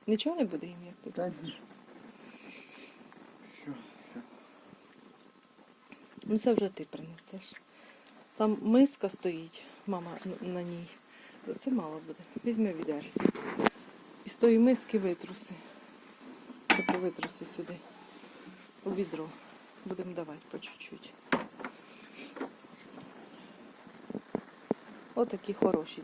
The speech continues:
Speaker 1: дівчатка. Зараз ви поїсте. Та, смакоти поїсте зараз. У нас немає в цьому році, м,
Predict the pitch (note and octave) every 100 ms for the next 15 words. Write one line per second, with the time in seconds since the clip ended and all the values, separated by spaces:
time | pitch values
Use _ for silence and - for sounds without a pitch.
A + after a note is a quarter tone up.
0 | - - - - C#3+ - - F3+ - -
1 | - - - - - - - - - -
2 | - - - - A3+ G#3 F#3 - F#3 -
3 | E3 D3 - - E3 F3 C4 - - -
4 | - - - - - - - - - -
5 | - - - - - - G#3 G3 - B3+
6 | C4 C4+ - - E3 D#3+ E3 - E3 D#3
7 | D#3+ E3 - - - - - - - -
8 | - - - - - - - - - -
9 | - - - - - - - - - -
10 | - - - - - - - - - -
11 | G#3 G3 - G3+ G3 E3+ E3+ - F3+ F3+
12 | F3 F3 - F3+ - - - - - -
13 | - - -